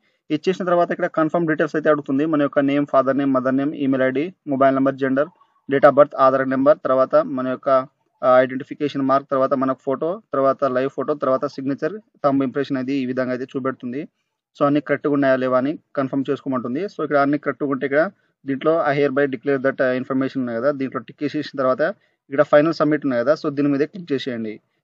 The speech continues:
ఇచ్చేస్తే మనకు application ఫామ్ అనేది final submission అయితే అయిపోతుంది. So next వచ్చేసి మనకు payment డీటెయిల్స్‌కి అయితే తీసుకుపోతుంది. So ఇక్కడైతే మనం next payment page అనేది ఈ విధంగా తీసుకొస్తుంది. ఇక్కడైతే మనకు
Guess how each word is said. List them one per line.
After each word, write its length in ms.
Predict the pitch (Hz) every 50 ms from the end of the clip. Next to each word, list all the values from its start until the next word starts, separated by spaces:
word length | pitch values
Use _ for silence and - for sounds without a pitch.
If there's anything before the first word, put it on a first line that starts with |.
| - -
ఇచ్చేస్తే 260 | 143 - 180 160 - 151 165
మనకు 180 | 156 160 170 170
application 460 | 151 - 156 147 - 160 147 - 165 156 -
ఫామ్ 160 | 147 147 147 147
అనేది 180 | 143 143 156 170 196 185 - -
final 240 | 156 143 147 151 147 -
submission 400 | 151 143 147 143 143 - 147 139 139
అయితే 180 | 143 139 160 160
అయిపోతుంది. 480 | 147 135 - 131 120 - 123 127 147 190 277 _ _ _ _ _ _ _ _ _ -
So 60 | 175 160 156
next 180 | 156 - - 170 156
వచ్చేసి 240 | - - 151 - 165 160
మనకు 260 | 156 151 151 - 185 196 220 - _ _ _ _ _ _ -
payment 300 | 143 147 160 170 165 143
డీటెయిల్స్‌కి 320 | 147 147 170 156 143 - 156 147
అయితే 120 | 143 175 185 156
తీసుకుపోతుంది. 680 | 135 - - 131 113 127 120 110 - 120 117 107 104 104 - _ _ _ _ _ _ _ _ _ _
So 80 | - 165 151
ఇక్కడైతే 300 | 147 - 156 143 143 139 165 165
మనం 160 | 151 151 175 196 208 - _ - 139 131
next 200 | 127 - - - 156 160 - -
payment 280 | 139 131 135 143 135 -
page 160 | - 139 127 131 131
అనేది 220 | 127 127 123 156 214 226 _ _ - 131
ఈ 40 | 127 127
విధంగా 260 | 131 127 135 135 143 160 180 -
తీసుకొస్తుంది. 540 | 143 131 - - 131 120 - 135 123 127 156 185
ఇక్కడైతే 340 | 185 - 127 123 120 - 165 208 - _ _ _ _ _ _ _ -
మనకు 240 | 135 135 135 -